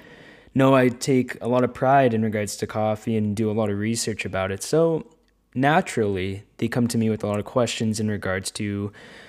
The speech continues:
what beans, that's why I did a whole episode on how to buy beans. Um, right now, I'm getting a lot of people coming up to me about grinders, so we're gonna talk about grinders today.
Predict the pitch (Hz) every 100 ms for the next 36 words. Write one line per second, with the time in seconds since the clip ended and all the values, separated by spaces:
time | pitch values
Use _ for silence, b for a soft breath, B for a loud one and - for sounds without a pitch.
0 | B B _ - - - 160 170 170 165
1 | 143 104 117 107 107 104 107 104 101 104
2 | 104 107 104 101 98 92 92 95 147 156
3 | 151 143 135 - 107 107 101 101 101 101
4 | 117 120 120 113 120 120 110 113 107 107
5 | 107 110 110 110 98 - 113 107 - 110
6 | 107 104 - 107 104 104 104 107 110 104
7 | 92 85 127 131 143 143 139 139 113 110
8 | 104 117 107 101 95 113 117 120 - 110
9 | 113 110 113